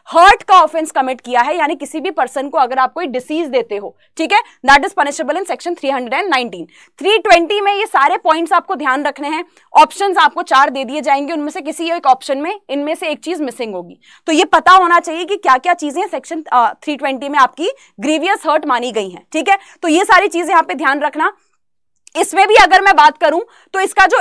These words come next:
एट्थ वाला पॉइंट है वो बहुत ज्यादा इंपॉर्टेंट है। जैसे आपको इलस्ट्रेशन बेस्ड क्वेश्चन आ जाएगा कि मैंने आपको बहुत ज्यादा मारा पीटा, मैंने इतना ज्यादा आपको मारा पीटा कि आप दस दिन के लिए हॉस्पिटलाइज हो गए, तो क्या ये ग्रीवियस हर्ट में माना जाएगा? नहीं, क्योंकि यहाँ पे कितना लिखा है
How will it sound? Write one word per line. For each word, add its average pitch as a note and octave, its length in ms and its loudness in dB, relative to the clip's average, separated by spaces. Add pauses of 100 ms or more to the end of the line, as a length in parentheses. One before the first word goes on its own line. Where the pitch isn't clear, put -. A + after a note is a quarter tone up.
(120)
एट्थ F4+ 300 -2
वाला F4+ 200 4
पॉइंट D#4+ 340 0
है F#4 60 2
वो F#4+ 100 0
बहुत C#4+ 260 0
ज्यादा D4+ 220 0
इंपॉर्टेंट A3 520 0
है। F#3 80 -16 (120)
जैसे C#4+ 180 2
आपको E4+ 240 6
इलस्ट्रेशन E4 480 -2
बेस्ड D#4+ 200 -8
क्वेश्चन D4 300 -4
आ C#4 100 2
जाएगा B3 360 4 (280)
कि C#4 80 0
मैंने E4 260 2
आपको G4 280 4
बहुत D4+ 240 4
ज्यादा D#4 220 0
मारा C4 260 4
पीटा, A3 300 -10 (160)
मैंने D#4+ 180 0
इतना F4+ 240 4
ज्यादा E4 240 4
आपको E4 220 2
मारा C#4 260 4
पीटा D4+ 300 -2
कि F4 100 -8
आप F#4 120 4
दस D#4 180 0
दिन E4+ 240 -4
के F4 60 -6
लिए F4+ 120 -4
हॉस्पिटलाइज C4+ 580 -4
हो G#3 80 -8
गए, - 180 -14 (280)
तो - 80 0
क्या F4 220 6 (240)
ये D4 120 -2
ग्रीवियस D#4 440 -2
हर्ट D#4 160 0
में E4+ 60 -2
माना C4+ 260 0
जाएगा? C4 400 4 (200)
नहीं, C4 280 0 (140)
क्योंकि D#4+ 180 -6
यहाँ C#4 260 2
पे F4 140 -2
कितना E4 280 -2
लिखा C#4+ 260 -2
है D4 200 2